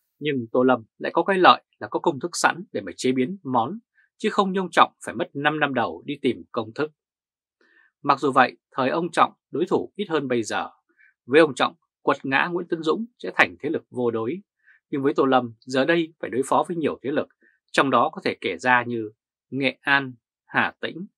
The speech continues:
Hà Nội, Thanh Hóa, vân vân. Một đối thủ bao giờ cũng dễ đối phó hơn nhiều đối thủ, thì mức độ khó hơn gấp bội. Đấy là chưa nói đến khả năng nhiều đối thủ có thể liên minh với nhau lại để mà chống lại phe Hưng Yên của ông Tô Lâm.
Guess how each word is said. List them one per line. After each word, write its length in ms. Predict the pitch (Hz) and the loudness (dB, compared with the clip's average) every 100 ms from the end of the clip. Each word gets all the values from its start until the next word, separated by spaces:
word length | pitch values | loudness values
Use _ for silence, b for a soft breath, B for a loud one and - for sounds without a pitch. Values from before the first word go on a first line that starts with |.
| _ | _
Hà 240 | - 135 107 | 0 2 2
Nội, 260 | 92 98 - _ _ _ | -2 -12 -14 _ _ _
Thanh 220 | - 117 | 0 0
Hóa, 360 | 98 92 95 151 _ | -2 -10 -10 -12 _
vân 160 | - 113 | -6 -4
vân. 240 | 110 90 90 _ _ _ _ _ _ _ b b b b | -4 -6 -14 _ _ _ _ _ _ _ b b b b
Một 120 | 147 | 2
đối 140 | 165 | 2
thủ 280 | 202 160 98 - | 4 2 2 2
bao 240 | 156 147 | 6 6
giờ 240 | 131 113 - | 6 -2 -4
cũng 120 | 131 | -8
dễ 100 | 151 | -6
đối 120 | 147 | -4
phó 160 | 135 131 | -2 0
hơn 120 | 160 139 | 0 -2
nhiều 220 | 120 90 | -4 -6
đối 140 | 113 135 | -10 -4
thủ, 260 | 127 78 _ _ _ _ | -4 -4 _ _ _ _
thì 60 | 143 | -2
mức 180 | 185 - | -2 2
độ 260 | 151 - - - | 2 0 -6 0
khó 120 | 147 | 2
hơn 260 | 165 139 117 - | 4 0 -2 -8
gấp 200 | 151 - | -8 -4
bội. 220 | 120 - _ _ _ _ _ _ _ _ | -6 -6 _ _ _ _ _ _ _ _
Đấy 140 | 135 202 | 0 2
là 60 | 156 | 2
chưa 140 | 147 | 0
nói 140 | 135 | 0
đến 180 | 131 123 180 | 0 -2 -4
khả 260 | - 131 | 2 2
năng 300 | 85 127 127 113 | 4 0 -2 -6
nhiều 180 | 120 | -2
đối 140 | 131 185 | 2 2
thủ 240 | 180 101 - | 2 0 -4
có 80 | 131 | -6
thể 60 | |
liên 200 | 120 143 | -4 -2
minh 260 | 143 143 131 | -4 -6 -8
với 120 | 123 | -8
nhau 220 | 147 151 120 | 0 2 2
lại 260 | 104 - _ _ _ _ | 0 -4 _ _ _ _
để 120 | 151 | -2
mà 100 | 151 | 0
chống 280 | 135 - 208 | 0 0 0
lại 240 | 208 127 - - | 0 0 -2 -8
phe 120 | 139 | -4
Hưng 140 | 131 120 | -2 -2
Yên 320 | 123 113 101 - | -2 -4 -6 -12
của 100 | - | -10
ông 160 | 101 104 | -10 -10
Tô 140 | 117 | -8
Lâm. 220 | 101 92 | -8 -10